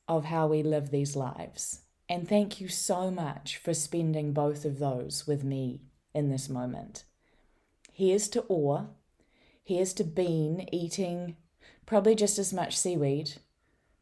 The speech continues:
and here's to all of us being here, endeavouring to do a little bit more for every single person we come across, just because we are that much happier.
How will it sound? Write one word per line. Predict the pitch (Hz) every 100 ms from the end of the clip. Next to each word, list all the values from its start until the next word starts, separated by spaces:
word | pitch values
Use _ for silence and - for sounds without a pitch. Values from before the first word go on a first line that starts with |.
| _ _ -
and | 175 175
here's | 170 185 190 190 190 -
to | - 185 180 180 -
all | 180 190 190
of | 160
us | 143 - - - - - - _ _ _ _ _ _ _ _
being | 185 190 202 202
here, | 202 180 143 - - - _ _ _ -
endeavouring | 180 175 185 165 170 170 170
to | 190
do | 170 156 143 - - _ -
a | 165
little | 170 175 175
bit | 180
more | 165 160 139 - - - _ _ _
for | - -
every | 165 160 156
single | - 156 151
person | 147 147 143 143
we | 143
come | 139 131
across, | 123 - - 139 - - - _ -
just | 165 156 -
because | 156 151 147 143 -
we | 143 139
are | 135
that | 127 131 -
much | 131 139 -
happier. | 107 - 131